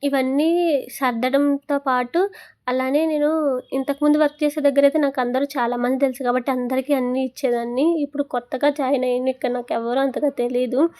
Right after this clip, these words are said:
So నేను ఎవరికైతే ఇవ్వట్లేదు. ఇంతకుముందు ఉన్న నాకు కామన్ ఫ్రెండ్స్ ఎవరైతే ఉన్నారో వాళ్ళలో ఒక టూ మెంబర్స్‌కి అయితే ఇద్దామని చెప్పి నేను సర్దుకోవడంతో పాటు వాళ్ళకు కూడా అన్నీ అయితే సర్ది పెట్టేస్తున్నాను. ముందు వాళ్ళకైతే బాక్సుల్లో పెట్టేసేసి తర్వాత మనం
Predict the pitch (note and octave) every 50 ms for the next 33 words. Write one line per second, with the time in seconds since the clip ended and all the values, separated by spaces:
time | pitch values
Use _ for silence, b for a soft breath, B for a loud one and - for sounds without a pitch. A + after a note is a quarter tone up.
0 | B B B B B B B B - - D#4 D4 C#4 C4+ B3+ A#3+ A#3 A3 A3 A#3+
1 | B3 B3 - C4 B3+ - C4 A#3+ A3+ A3+ A#3+ A#3 B3 A#3+ A#3 A3+ A#3+ C#4+ D4 C#4+
2 | C4+ B3+ - C#4+ C#4+ - D4 D4 C#4+ C#4 C#4 C#4 C4+ C#4 C#4 C#4 C4+ C4 - -
3 | _ - B3 A#3 A#3 A#3 A#3+ C4 B3+ - C#4 C4 C4 - B3+ A#3 A#3+ A#3+ A#3+ A#3+
4 | A#3+ A#3+ A#3+ A#3+ A#3 A#3+ B3+ C#4 D#4 E4 B B B B B B _ C#4+ C4+ B3+
5 | B3+ B3+ C4 C#4 C#4 C#4 C4+ C4 - B3+ B3 B3 B3 B3+ B3 B3 A#3+ B3+ C4+ -
6 | - - C#4+ C4+ C4 C4 D4+ E4+ F4 E4+ - _ - - - B3+ A3+ A#3+ A#3 B3+
7 | B3+ C4 C4+ C4+ C4 C4 - C4 B3 _ _ D4+ E4+ F4+ E4+ D#4+ C#4 C#4+ C4+ C4
8 | C4 C4+ - C#4 A#3+ A3 C4 B3+ - C4+ C4 D4 C#4 C#4 D4 C#4 C#4 - A#3+ A#3
9 | A#3 C#4+ C#4 C4 A#3+ A#3+ B3+ B3+ B3 B3 - C4+ C4 C4 B3 A#3+ A#3+ B3 B3+ C4
10 | C4+ B3+ A#3+ B3 - C#4+ C#4 C#4+ B3 A3 B3+ A#3 - B3 A#3+ - B3 B3 A#3+ -
11 | - B3 B3 A#3+ A#3 A#3 A#3 B3+ D#4+ F4+ F4+ B B B B B B B B B
12 | _ C#4+ C4+ C4+ C4+ C#4 D4 D4 C#4 C4 B3 A#3+ A#3+ - A#3+ A#3+ A#3+ C4+ B3 A#3+
13 | A#3+ A3+ A#3 A#3 - - C4 C4 C4 - B3+ A#3+ A#3+ - B3+ B3 - B3+ A#3 -
14 | - D#4+ D#4 - C#4 B3+ A#3 A#3+ B3 A#3+ C#4+ C#4 C4+ C#4 C4+